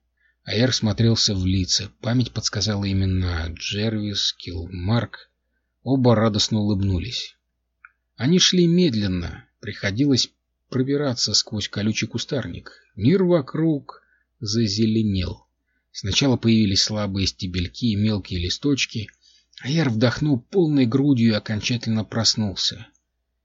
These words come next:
Голова его была ясной, но тело бессильным. Он осмотрелся.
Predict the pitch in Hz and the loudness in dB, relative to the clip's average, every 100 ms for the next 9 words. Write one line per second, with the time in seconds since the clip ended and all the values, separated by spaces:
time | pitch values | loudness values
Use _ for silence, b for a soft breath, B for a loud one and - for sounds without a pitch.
0 | _ _ - 95 98 104 131 143 123 123 | _ _ -8 -2 0 0 0 0 2 2
1 | 107 113 104 95 139 123 - 101 92 117 | 4 4 4 4 4 4 0 0 0 -2
2 | - _ - 113 104 90 87 95 - - | -4 _ -10 -6 -6 -6 -4 -2 -2 -2
3 | 87 90 123 - _ _ _ _ _ _ | -6 -8 -12 -16 _ _ _ _ _ _
4 | _ _ _ _ _ - 131 123 - 123 | _ _ _ _ _ 2 4 6 4 4
5 | 107 - 87 - - | 2 0 0 0 -4